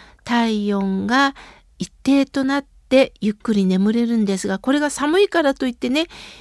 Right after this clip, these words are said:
四十二度以上のお湯に浸かってしまうと、かえってパチンと目が覚めてしまって、交感神経が優位に働いてしまって、夜中起きることになるんですってね。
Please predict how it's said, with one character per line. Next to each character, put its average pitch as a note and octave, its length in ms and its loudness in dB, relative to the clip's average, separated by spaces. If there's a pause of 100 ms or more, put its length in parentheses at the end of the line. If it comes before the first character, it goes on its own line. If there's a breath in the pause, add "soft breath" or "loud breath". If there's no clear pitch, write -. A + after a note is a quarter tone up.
(100)
四 G#4+ 300 4
十 E4 160 0
二 D#4 180 0
度 D#4 200 -2
以 E4+ 80 0
上 G#4 320 4
の D4+ 120 0
お A#3 60 0
湯 C4 160 -2
に B3+ 40 -2
浸 - 160 -8
か C4 120 -4
っ B3+ 40 -4
て B3+ 200 -8
し - 180 -4
ま C4 180 -2
う B3 80 -4
と、 B3+ 160 -6
か - 180 -6
え A4 60 -2
っ - 20 -6
て - 380 -2 (340 loud breath)
パ D#4+ 160 -4
チ - 320 -6
ン F4+ 40 -10
と F4+ 100 0
目 D#4+ 160 0
が D4+ 80 0
覚 C#4 180 -2
め C#4 100 0
て C4 140 -2
し - 160 -2
ま A3+ 120 4
っ G3+ 40 -2
て、 G#3+ 400 0 (400 loud breath)
交 D#4+ 180 2
感 E4 220 0
神 D4+ 300 -4
経 G#3+ 220 -2
が G3 100 -2
優 A3 180 -2 (160)
位 G4+ 60 -2
に E4 100 -2
働 B3 500 -4
い A#3+ 60 -6
て A#3+ 160 -6
し - 180 -6
ま A#3+ 140 -4
っ A#3+ 40 -10
て、 - 380 -4 (640 soft breath)
夜 F#3+ 120 2
中 G3+ 240 2 (160)
起 - 60 -20
き D4 140 -2
る F#4+ 140 0
こ F4 160 -6
と C#4+ 120 -6
に A#3+ 280 -2
な A#3 180 -2
る A#3 100 -2
ん A3+ 80 -2
で A3 120 -2
す - 80 -10
っ - 20 -20
て A3+ 120 -4
ね。 D#4 200 0